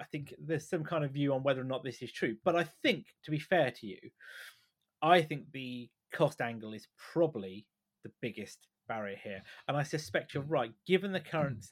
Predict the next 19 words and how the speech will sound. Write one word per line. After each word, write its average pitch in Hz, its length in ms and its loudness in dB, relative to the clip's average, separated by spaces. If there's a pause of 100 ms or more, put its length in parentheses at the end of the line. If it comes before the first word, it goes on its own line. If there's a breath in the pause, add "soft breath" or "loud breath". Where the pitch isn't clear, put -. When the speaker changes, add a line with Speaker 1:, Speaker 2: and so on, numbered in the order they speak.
Speaker 1:
you 131 120 -10
know, 95 60 -8
the 117 100 -12
current 185 340 0
economic 143 400 -4
environment, 117 500 -6 (120 soft breath)
Speaker 2:
Yep. 104 260 -2 (140)
Speaker 1:
people, 190 560 2 (1400)
people 151 600 -2
are 131 120 -2
making 131 640 -8
a 127 100 -8
judgment 131 460 -4
call 110 240 -8
on 117 80 -10
whether 117 220 -8
to 123 80 -4
do 101 60 -6
it. 82 80 -14